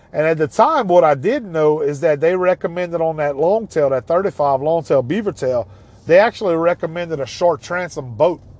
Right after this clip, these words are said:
for me to run to get the optimal performance out of the, out of the motor.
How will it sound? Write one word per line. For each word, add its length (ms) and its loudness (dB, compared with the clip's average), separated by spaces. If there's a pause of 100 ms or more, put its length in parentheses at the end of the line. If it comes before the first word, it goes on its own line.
(120)
for 300 0
me 180 -8 (460)
to 120 4
run 440 2 (140)
to 100 -14
get 160 -6
the 80 0
optimal 480 0
performance 540 -4
out 160 -2
of 100 0
the, 140 -8 (100)
out 160 -2
of 80 -4
the 60 -6
motor. 400 0